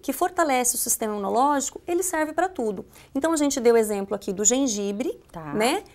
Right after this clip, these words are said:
Speaker 1: Que cai bem, inclusive, em dias mais frios,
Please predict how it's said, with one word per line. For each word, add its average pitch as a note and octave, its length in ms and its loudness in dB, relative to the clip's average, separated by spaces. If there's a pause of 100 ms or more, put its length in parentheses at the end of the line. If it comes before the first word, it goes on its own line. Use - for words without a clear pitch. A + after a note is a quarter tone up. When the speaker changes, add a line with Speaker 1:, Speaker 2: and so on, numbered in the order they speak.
(160)
Speaker 1:
Que C4+ 160 0
cai C#4+ 360 -2
bem, A#3+ 300 2
inclusive, A#3+ 640 -2
em A#3 120 -2
dias A3 360 0
mais G#3+ 340 -4
frios, G#3 580 -4